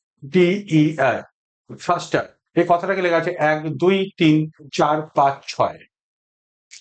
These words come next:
এটাকে সিকোয়েন্স সাজাতে গেলে কি করেছে? এক, এ, ই,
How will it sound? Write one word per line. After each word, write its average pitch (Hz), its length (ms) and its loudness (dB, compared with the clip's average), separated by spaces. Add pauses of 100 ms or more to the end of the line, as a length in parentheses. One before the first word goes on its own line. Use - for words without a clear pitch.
(200)
এটাকে 202 280 0
সিকোয়েন্স 226 380 0
সাজাতে 208 460 0
গেলে 190 120 2 (100)
কি 185 120 -14
করেছে? 202 220 0 (360)
এক, 160 120 -4 (500)
এ, 151 140 4 (560)
ই, 165 160 4